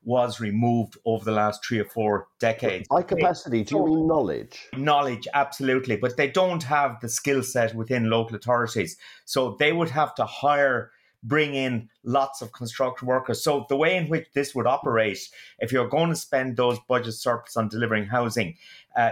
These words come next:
Speaker 1: you basically get local authorities to get private sector developers in to build. And of course, if private sector developers are brought in to build state, social and affordable housing,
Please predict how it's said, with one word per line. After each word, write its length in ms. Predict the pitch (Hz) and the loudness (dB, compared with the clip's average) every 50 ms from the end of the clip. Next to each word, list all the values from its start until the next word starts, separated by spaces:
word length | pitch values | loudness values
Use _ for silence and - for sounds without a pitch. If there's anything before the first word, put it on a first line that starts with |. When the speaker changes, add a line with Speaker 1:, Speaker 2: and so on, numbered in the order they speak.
| - - | 0 -2
Speaker 1:
you 160 | 123 117 110 | -2 -2 0
basically 840 | 113 - 135 143 139 - - 147 - - 131 120 113 110 104 - _ | 0 2 0 2 0 -2 -6 -10 -8 -4 0 0 0 0 0 -4 _
get 240 | - 127 123 117 117 - | 0 2 2 2 0 -2
local 360 | 117 117 120 123 120 - - | 0 2 2 2 0 -2 -8
authorities 640 | 98 - 123 127 123 127 120 - - 107 95 - - | -8 -2 0 2 2 2 0 -2 -4 -6 -6 -6 -10
to 140 | - - | -12 -8
get 240 | 110 - 120 113 113 - - _ - | -2 0 0 0 0 -4 -10 _ -16
private 440 | - - 123 123 127 120 110 104 - | -4 -2 0 0 0 -2 -6 -8 -4
sector 320 | - 127 123 120 - 110 | -2 -2 -2 -2 -6 -12
developers 640 | 92 101 107 113 113 113 113 - 101 98 95 - - | -6 -2 0 2 2 0 -2 -4 -6 -6 -6 -8 -6
in 240 | - 120 113 107 107 | -4 -2 -2 -2 -4
to 120 | - 107 | -6 -10
build. 480 | 92 - 123 127 123 123 113 85 - - _ - - - - - _ - | -4 -2 0 2 2 2 0 0 -4 -8 _ -20 -20 -20 -20 -12 _ -2
And 100 | 113 117 | -2 -2
of 120 | 113 - | -2 -2
course, 280 | - - 131 127 113 - | -2 -2 -2 0 -2 -2
if 160 | 117 107 - | -6 -6 -2
private 280 | - 151 156 160 160 160 | -2 0 0 0 -2 -6
sector 340 | - - 151 151 - - 123 | -6 -6 -6 -6 -8 -12 -18
developers 580 | 120 120 120 123 127 127 123 - - 113 104 - | -14 -4 0 0 0 0 0 -4 -8 -8 -6 -8
are 60 | 101 | -4
brought 260 | - 113 113 113 - | 0 2 2 2 0
in 160 | 131 127 113 104 | -2 -4 -6 -6
to 100 | - 101 | -10 -8
build 460 | - - 120 117 110 107 104 - - _ _ _ _ _ _ _ | -2 0 2 2 2 2 0 -2 -6 _ _ _ _ _ _ _
state, 540 | - - - - - - 127 123 131 135 127 | -4 -4 -4 -2 0 0 2 2 2 0 -2
social 640 | 120 - - - - - 131 123 120 113 - 123 113 | -4 -8 -10 -6 -2 0 0 0 0 -2 -2 -4 -4
and 60 | 107 | -4
affordable 460 | - - 131 139 131 127 123 113 98 | -2 0 0 0 2 0 -2 -4 -2
housing, 500 | 101 113 107 110 113 110 117 107 95 - | 0 0 0 0 0 0 -2 -2 -2 -4